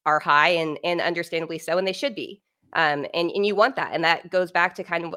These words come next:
you know, what, what I was saying earlier about, um, this team being built to make a, a run for a Big Twelve title this season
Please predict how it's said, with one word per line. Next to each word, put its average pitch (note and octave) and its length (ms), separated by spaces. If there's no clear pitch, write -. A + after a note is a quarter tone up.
you F3 120
know, D#3 120
what, - 220
what E3 140
I D#3+ 40
was D#3 80
saying D#3+ 160
earlier D#3+ 400
about, D3+ 360
um, D3+ 300
this D#3 180
team E3 380
being D#3+ 280
built E3+ 560
to G3+ 200
make F#3 320
a, E3+ 220
a D3+ 180
run E3+ 380
for D#3+ 200
a D#3+ 40
Big D#3 200
Twelve E3 280
title F3+ 360
this D3+ 180
season E3 440